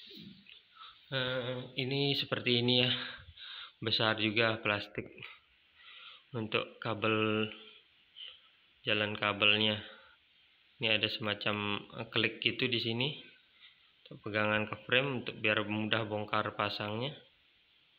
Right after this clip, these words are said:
Tuh, lihat kan? Hmm, mantep banget nih, stiker semua nih. Agak timbul. Lalu habis itu di varnish, ini juga stiker.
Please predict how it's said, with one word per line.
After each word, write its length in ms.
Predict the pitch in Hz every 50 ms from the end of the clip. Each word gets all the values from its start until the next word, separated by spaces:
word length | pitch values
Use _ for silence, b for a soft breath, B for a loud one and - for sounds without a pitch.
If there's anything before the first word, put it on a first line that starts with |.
| _ _ _ _ _ _ _ _ _ _ _ _ _ _ _ - -
Tuh, 160 | 107 101 98
lihat 220 | 92 98 101 107 -
kan? 240 | - 120 127 143 156 - - - _ _ _ _ _ _ _ _ _ _ _ _ _ _ _ _ _ _ _ B B B B B B B B B B B _ _ -
Hmm, 400 | 151 147 151 147 131 120 110 101
mantep 260 | 95 98 98 - 107
banget 260 | 101 107 107 110 113 110
nih, 140 | 113 113 110 -
stiker 580 | - - 117 104 101 113 - - - 113 110 110
semua 400 | 107 113 110 110 113 113 113 113 110
nih. 160 | 107 107 104 - - - - _ _ - 123
Agak 260 | 113 107 - - -
timbul. 380 | 110 107 110 110 107 110 110 107 - B B B B B B B B B B B B B B _ _ _ -
Lalu 100 | 117 107 101
habis 260 | 101 98 - - -
itu 160 | - 117 110
di 140 | 113 117 101 104 -
varnish, 560 | - 110 101 104 107 104 101 101 - - - 117
ini 180 | 110 107 107 101
juga 240 | 104 98 104 101 - - - - - - -
stiker. 640 | - - - - - - - - - - - -